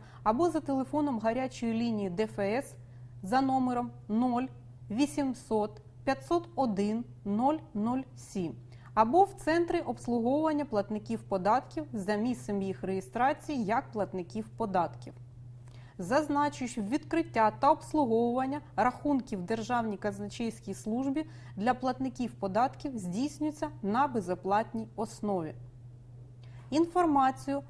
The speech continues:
про стан рахунків, обіг коштів та залишки на таких рахунків платники податків отримують в Державній фіскальній службі на безкоштовній основі.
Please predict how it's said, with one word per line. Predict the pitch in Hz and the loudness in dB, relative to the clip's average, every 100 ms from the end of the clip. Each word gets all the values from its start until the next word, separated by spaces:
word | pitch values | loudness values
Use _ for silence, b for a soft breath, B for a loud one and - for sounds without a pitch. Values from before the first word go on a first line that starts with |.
| - | -4
про | 269 | -2
стан | 285 - 330 339 320 | 0 2 4 4 0
рахунків, | 226 247 - 208 214 208 226 - - | 0 0 0 0 0 -2 -6 -8 -2
обіг | 294 339 277 254 - | 2 2 2 -2 -6
коштів | - 247 202 - 247 - B B | 0 2 2 0 -10 -12 B B
та | 269 285 | 6 6
залишки | 233 220 233 240 - | 8 6 6 0 -4
на | 285 | -4
таких | 294 294 294 - | -2 -4 -4 -2
рахунків | 285 - 285 277 277 - B B | -2 0 -2 -2 -6 -12 B B
платники | 240 254 285 339 | 0 2 -2 -2
податків | 330 262 208 220 - 254 - | 0 2 4 4 0 -8 -4
отримують | - 311 - 277 269 277 294 | 0 2 4 2 4 2 0
в | 214 | -2
Державній | 190 262 233 269 262 226 | 0 0 4 6 6 2
фіскальній | 196 - - - 226 220 190 | -4 -8 -6 2 4 4 0
службі | 190 - 233 226 226 240 302 B B B B | -4 -2 0 0 0 -2 -4 B B B B
на | 214 277 330 | 0 2 4
безкоштовній | 277 - - 202 - 240 254 262 247 | 0 -2 -6 -6 -2 -2 0 -2 -2
основі. | - 240 - 220 220 180 156 | -6 -6 -4 -2 0 -2 -6